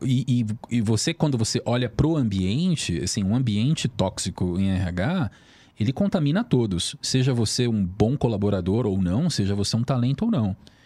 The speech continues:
Tá? E, e assim, e, mas é, é, é curioso, e agora é, eu tô falando como Guilherme aqui, tá? Não tô falando nem mais como R H, mas é uma percepção que eu tenho, né? De que muitas vezes a pessoa que tá, é,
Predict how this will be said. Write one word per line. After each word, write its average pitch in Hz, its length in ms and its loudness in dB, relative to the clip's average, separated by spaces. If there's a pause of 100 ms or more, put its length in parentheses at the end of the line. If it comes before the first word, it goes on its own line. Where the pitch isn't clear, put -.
(240)
Tá? 92 320 0
E, 92 200 -2 (100)
e 123 140 2
assim, 110 320 0 (420)
e, 180 200 2
mas 147 240 0
é, 143 100 -4
é, 135 340 -4
é 131 160 -4
curioso, 135 600 0
e 98 40 2
agora 107 300 0
é, 107 260 -2
eu 104 120 0
tô 110 80 0
falando 123 260 0
como 131 160 0
Guilherme 98 500 0
aqui, 87 160 -6
tá? 98 140 0
Não 104 120 0
tô - 100 -6
falando 104 180 2
nem 117 100 2
mais 123 200 2
como 120 180 0
R 110 140 0
H, 90 260 -4 (300)
mas 85 100 -2
é 95 60 0
uma 104 100 0
percepção 110 500 -2
que 110 140 -2
eu 127 60 0
tenho, 85 420 -2 (200)
né? 85 220 -6 (760)
De 107 160 0
que 113 360 2
muitas 151 360 2
vezes 139 260 2
a 110 40 -2
pessoa - 280 0
que - 140 -2
tá, 123 480 -2 (200)
é, - 160 -10